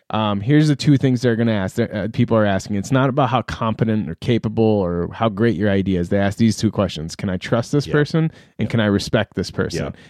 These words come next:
Speaker 1: And if immediately the statement that you're making is, "Before I even give you my idea, before I even really know who you are,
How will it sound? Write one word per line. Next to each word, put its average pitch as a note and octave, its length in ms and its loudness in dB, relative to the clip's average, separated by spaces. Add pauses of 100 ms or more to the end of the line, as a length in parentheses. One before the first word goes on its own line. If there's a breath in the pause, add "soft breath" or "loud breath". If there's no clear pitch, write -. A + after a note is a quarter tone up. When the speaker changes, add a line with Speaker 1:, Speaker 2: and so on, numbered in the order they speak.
Speaker 1:
And A#2+ 140 0
if A#2 120 -2
immediately C#3 680 4
the B2 100 0
statement A#2+ 460 0
that G#2 100 -2
you're A2+ 160 2
making A2+ 480 2
is, G2 160 0
"Before G#2+ 320 2
I D3+ 140 2
even C3 320 0
give A#2+ 180 0
you A#2+ 100 4
my A2+ 240 0
idea, G#2 520 0
before D3+ 400 2
I - 20 2
even C3 300 0
really B2 200 4
know A#2 200 2
who A#2+ 200 2
you A2 220 2
are, G2 240 2